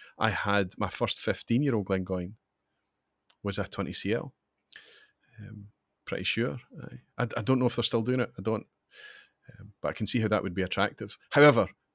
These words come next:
it's still gonna be an expensive way to buy that twenty-one-year-old whiskey. And for me, if they're gonna charge a hundred and eighty-five pounds for it, you know, they're, they're trying to be a Macallan, uh, because they're, they're still bringing it out at forty-three percent. It's still chill filtered and things. And I know it's the geek whinge,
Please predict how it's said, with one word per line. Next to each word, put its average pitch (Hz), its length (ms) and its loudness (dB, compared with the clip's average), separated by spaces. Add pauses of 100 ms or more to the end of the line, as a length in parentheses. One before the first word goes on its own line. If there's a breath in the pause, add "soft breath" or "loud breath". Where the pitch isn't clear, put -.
(540)
it's - 100 -2
still 131 160 8
gonna 113 180 6
be 98 60 4
an 95 60 2
expensive 95 460 0
way 98 120 0
to 92 140 -8
buy 90 340 -2
that 95 160 -2
twenty-one-year-old 90 800 -4
whiskey. - 340 -4 (220 loud breath)
And 127 120 6
for 143 120 4
me, 147 260 8
if - 100 -4
they're 127 100 2
gonna 131 160 4
charge 101 240 0
a 92 60 -4
hundred 95 180 -2
and 90 80 0
eighty-five 82 360 -4
pounds 87 220 -2
for 92 160 -4
it, - 80 -6 (540 soft breath)
you 92 100 -6
know, 95 120 2
they're, 90 120 -2 (200)
they're 98 100 -4
trying 95 200 -2
to 85 60 -4
be 87 100 -2
a 82 60 0
Macallan, 80 600 -6
uh, 80 320 -8
because 95 300 -6
they're, 98 120 0 (100)
they're 98 80 -4
still 98 220 0
bringing 87 220 -2
it 78 80 -4
out 85 80 -4
at 80 60 -14
forty-three 85 340 -6
percent. 90 420 -6
It's - 120 -10
still 82 160 -8
chill 78 180 -10
filtered 80 320 -12
and 90 100 -12
things. 82 260 -6 (240 loud breath)
And 117 80 0
I 113 40 2
know 87 120 2
it's - 120 -6
the 87 80 -6
geek 85 220 -4
whinge, 85 380 -2